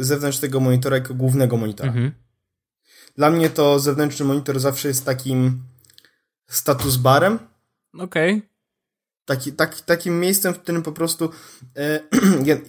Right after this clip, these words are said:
Speaker 1: on, to był Full H D, więc ja tam mogłem wrzucić sobie tak naprawdę Slacka właśnie i Telegram. I to jest taki mój zestaw. Jak jestem w pracy, to też mam Slack i Telegram odpalone na innym monitorze. Natomiast, mm, jakbyś dał mi właśnie cztery K,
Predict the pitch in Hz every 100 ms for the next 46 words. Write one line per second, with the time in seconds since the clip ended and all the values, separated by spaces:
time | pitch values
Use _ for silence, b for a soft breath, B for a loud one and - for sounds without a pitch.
0 | - 190 226 156 - 226 208 - 185 151
1 | 131 185 170 160 175 165 160 151 151 147
2 | 156 151 139 147 147 139 139 135 - 135
3 | 131 117 117 123 110 107 104 101 - 131
4 | 127 127 127 123 117 123 120 127 131 135
5 | 135 127 139 131 135 - 113 104 107 135
6 | 131 127 120 110 113 104 - 113 113 113
7 | 123 B B B B 120 117 101 120 117
8 | 113 110 110 117 190 - b b b b
9 | b b _ _ _ 135 131 180 185 175
10 | - 151 151 156 156 156 _ _ _ _
11 | _ _ _ _ _ 127 147 147 147 175
12 | 165 151 147 135 - 135 131 196 226